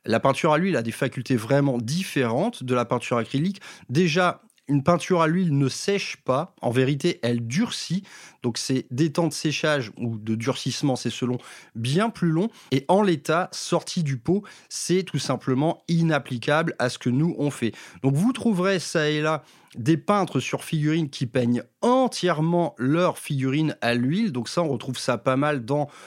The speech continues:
euh, la figurine historique ou par exemple les bustes. Donc là, on, on est vraiment dans la case peinture d'exposition. Ces gens ont une technique hallucinante. Là, on est plus proche finalement des beaux-arts que de la peinture sur figurine dans le cadre d'un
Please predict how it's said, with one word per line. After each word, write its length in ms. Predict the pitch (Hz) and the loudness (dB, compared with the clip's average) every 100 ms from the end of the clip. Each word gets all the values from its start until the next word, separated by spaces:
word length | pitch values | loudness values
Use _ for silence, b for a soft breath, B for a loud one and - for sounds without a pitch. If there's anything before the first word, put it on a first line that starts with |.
| B B - | B B -2
euh, 260 | 113 113 117 | 0 2 2
la 180 | 151 | 0
figurine 560 | 170 180 156 156 170 170 | 0 -2 0 0 0 0
historique 680 | 160 135 - 143 131 170 160 | 0 -4 0 0 2 0 0
ou 40 | 117 | -2
par 140 | 117 | 0
exemple 380 | 120 135 127 120 | 0 -2 -2 -2
les 100 | 117 | -2
bustes. 500 | 107 131 170 - - | -2 -2 -2 -4 -8
Donc 260 | 107 - | -10 -4
là, 200 | 123 139 | 2 2
on, 240 | 123 120 120 | 2 0 -2
on 120 | - 120 | 0 0
est 60 | |
vraiment 320 | 117 127 139 | 0 0 0
dans 140 | 127 113 | -2 -2
la 120 | 113 | -2
case 420 | - 147 135 110 98 - | 0 0 0 -4 -10 -2
peinture 600 | 156 151 - 170 143 - | 0 0 -2 0 0 -2
d'exposition. 920 | 110 180 175 - 151 127 120 - 151 165 B B B B B | -2 -2 -2 -2 0 0 -2 -4 -4 -4 B B B B B
Ces 280 | - 165 156 | -2 2 4
gens 300 | 147 170 - | 4 2 2
ont 120 | 135 135 | -2 2
une 260 | 135 123 | 2 2
technique 640 | - 165 143 160 160 - - | 0 -2 2 2 2 -4 -4
hallucinante. 800 | 123 123 123 - 180 180 185 185 - | 0 0 0 -2 0 2 2 -2 -4
Là, 240 | 120 143 156 | 0 2 4
on 100 | 123 | 2
est 100 | 120 | -2
plus 260 | - 160 | -2 -4
proche 340 | 139 151 170 - | -2 0 0 0
finalement 500 | - 117 123 156 B B B B | -2 -2 0 -2 B B B B
des 280 | 117 147 214 | -2 2 2
beaux-arts 640 | 175 151 135 156 170 - | 4 2 2 0 0 -4
que 360 | - 160 175 175 | 0 2 4 2
de 140 | 127 131 | 0 2
la 200 | 139 151 | 2 2
peinture 500 | 143 127 - 147 156 | 0 -2 -2 -2 -2
sur 200 | - 131 | -2 -4
figurine 480 | - 120 120 156 143 | -4 0 2 2 0
dans 140 | 120 | 0
le 100 | 110 | 0
cadre 420 | - 156 147 113 | 0 0 0 -2
d'un 260 | 113 147 | 0 0